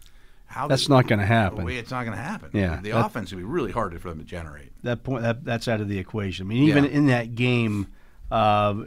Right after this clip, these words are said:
Speaker 2: you know, again, against a, a Steelers defense that was wa-, you know, just completely worn down and an offense that did nothing.
Speaker 1: Right, exactly.
Speaker 2: Uh, the
Speaker 1: No
Speaker 2: Ravens,
Speaker 1: help.
Speaker 2: the Ravens held the ball for thirty-nine minutes in that game.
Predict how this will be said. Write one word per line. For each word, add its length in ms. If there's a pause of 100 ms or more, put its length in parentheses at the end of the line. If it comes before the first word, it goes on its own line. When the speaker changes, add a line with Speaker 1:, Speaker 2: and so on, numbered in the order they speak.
(300)
Speaker 2:
you 120
know, 260 (340)
again, 500 (880)
against 440
a, 180 (180)
a 40
Steelers 560 (200)
defense 380
that 80
was 160
wa-, 260
you 120
know, 80
just 240
completely 400
worn 260
down 240
and 100
an 100
offense 480
that 140
did 160
nothing. 440 (100)
Speaker 1:
Right, 320
exactly. 420
Speaker 2:
Uh, 280
the 100
Speaker 1:
No 60
Speaker 2:
Ravens, 380
Speaker 1:
help. 100
Speaker 2:
the 80
Ravens 360
held 220
the 60
ball 200
for 120
thirty-nine 520
minutes 300
in 60
that 160
game. 220